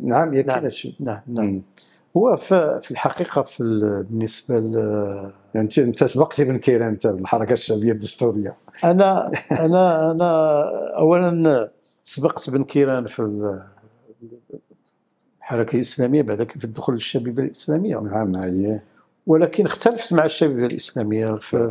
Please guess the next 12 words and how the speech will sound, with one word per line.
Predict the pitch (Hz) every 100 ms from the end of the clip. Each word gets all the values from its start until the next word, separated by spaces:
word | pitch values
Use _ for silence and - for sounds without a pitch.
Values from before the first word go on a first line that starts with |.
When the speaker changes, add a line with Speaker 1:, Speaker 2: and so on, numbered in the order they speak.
| 120
Speaker 2:
من | 151
بكري. | 139 - 135 139 139
أنا | 151
أول | 160 147 143
واحد | 135 120 113 117
اللي | 113 107 104
Speaker 1:
كيختلف | 104 - 117 131
Speaker 2:
أنا |
Speaker 1:
معه. | 139 131
Speaker 2:
حتى | - 143
داك | 139 135
ال-، | 123 113